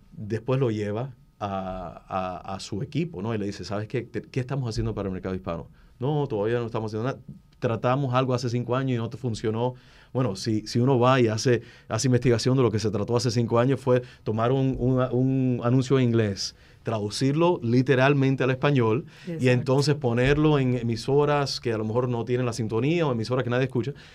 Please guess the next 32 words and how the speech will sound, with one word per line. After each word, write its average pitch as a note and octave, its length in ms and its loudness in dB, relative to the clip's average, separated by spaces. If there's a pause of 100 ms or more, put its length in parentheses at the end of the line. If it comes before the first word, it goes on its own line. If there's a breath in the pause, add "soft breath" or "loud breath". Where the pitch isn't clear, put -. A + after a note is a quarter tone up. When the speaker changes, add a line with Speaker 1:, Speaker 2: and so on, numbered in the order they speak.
(200 loud breath)
Speaker 1:
y, B2 100 2
o A#2+ 160 2
televisión A2+ 460 0
o - 20 2
lo D#3+ 80 2
que D3 100 0
sea, B2+ 280 0
y B2 80 2
entonces, B2 360 2
ah, D#3 220 2 (140)
el G#2+ 100 -8
mercado A#2 240 -2
hispano A2+ 240 -4
no G2 100 -4
trabaja. G#2+ 440 -4 (100)
Esa G#2 240 -8
no A2 60 -4
es G#2 60 -4
la G#2 80 -4
manera F#2 260 -6
de G2 60 -8
hacerlo. - 420 -10 (300 loud breath)
Como G#2 140 -2
yo A#2+ 120 2
siempre B2+ 280 2
digo, A#2+ 180 4
para G2+ 200 -4
llegar G#2 260 -2
a C#3+ 40 -2
nosotros C3 340 -2
los A#2 80 -2
hispanos, B2 420 -2